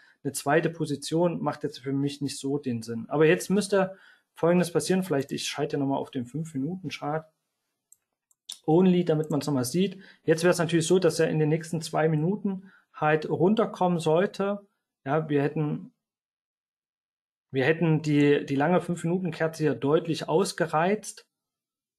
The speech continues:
Ja, und das wäre jetzt natürlich das Schöne, wenn die im, am besten Falle ihre weiße Farbe noch auf schwarz dreht in den zwei Minuten. Das wäre natürlich richtig schön.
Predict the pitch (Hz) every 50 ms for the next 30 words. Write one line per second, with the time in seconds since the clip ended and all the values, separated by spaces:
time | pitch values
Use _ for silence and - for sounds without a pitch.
0 | _ _ 139 135 147 160 - 175 156 143 139 139 131 - - 151 143 - - 147
1 | 143 143 - 151 139 - - 160 151 - 143 - - 170 175 180 156 156 143 120
2 | 170 190 208 214 220 214 - 160 151 160 165 156 139 143 175 202 - - - 175
3 | 160 160 - 170 175 190 214 226 226 220 - - _ _ _ _ _ _ _ _
4 | _ _ - 160 147 151 131 135 139 160 196 214 202 - 190 160 - - 160 160
5 | 180 - - 170 160 156 156 156 - - 147 147 147 143 147 - _ _ - -
6 | - 131 127 139 147 143 - - - - - - 117 113 113 113 113 - _ _
7 | _ _ _ 127 110 120 117 110 - - - 123 117 113 113 113 117 120 120 -
8 | 120 120 - _ _ _ _ _ - 123 - - 123 117 117 117 117 113 - -
9 | 127 123 117 120 - _ _ _ _ _ _ _ _ _ _ _ _ _ _ -
10 | 131 - - - - - - 135 123 113 113